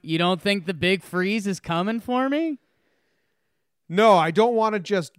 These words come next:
Speaker 2: I don't want my bets to just be, "Oh, he's hot. Oh, he's lo-, oh, he's cold," and just do
Speaker 1: Right.
Speaker 2: the opposite or the, or opposite. I mean, I, I looked at the numbers. I read the books. I analyzed the stats. It looks like that's, that's kind of high, um,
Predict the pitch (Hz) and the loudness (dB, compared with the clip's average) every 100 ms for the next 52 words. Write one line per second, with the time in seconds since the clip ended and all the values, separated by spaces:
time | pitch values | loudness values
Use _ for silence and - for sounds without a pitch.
0 | _ _ 170 165 202 196 190 180 180 185 | _ _ -4 0 0 2 0 0 -2 0
1 | 185 175 - 165 147 147 - 160 147 143 | 0 -4 -6 -12 -8 -10 -6 -4 -2 -2
2 | 147 143 139 139 240 127 104 120 156 180 | -4 -8 -10 -2 -2 -2 -8 -8 -6 -8
3 | 165 240 196 226 190 208 226 247 - 302 | -10 -8 -6 -6 -8 -6 -6 -6 -4 -2
4 | 285 151 127 131 127 120 147 143 131 135 | 0 -2 -6 -10 -12 -8 -6 -4 -4 -4
5 | 135 139 - 139 127 117 123 135 127 139 | -2 -2 -4 -10 -10 -12 -18 -18 -16 -8
6 | 180 220 131 - 151 170 185 170 151 147 | -8 -8 -16 -14 -10 -4 -2 -4 -4 -4
7 | 147 156 220 226 262 170 104 110 151 - | -2 -2 -4 -6 -6 -6 -6 -8 -10 -10
8 | - _ _ - 131 127 139 175 240 135 | -20 _ _ -12 -8 -4 -6 -6 -8 -8
9 | 95 143 - 120 117 139 180 220 214 - | -10 -14 -12 -10 -8 -8 -6 -8 -10 -14
10 | - - 123 98 120 - 135 147 208 - | -14 -12 -12 -12 -16 -14 -12 -6 -8 -8
11 | - 165 151 160 165 - - 120 143 160 | -8 -6 -6 -8 -10 -12 -20 -20 -12 -12
12 | 175 - - - 190 196 170 139 - 208 | -12 -16 -16 -8 -8 -6 -10 -10 -6 -6
13 | 107 95 131 _ _ _ _ _ _ _ | -6 -12 -20 _ _ _ _ _ _ _
14 | 151 143 139 135 127 117 | -6 -4 -2 -4 -6 -12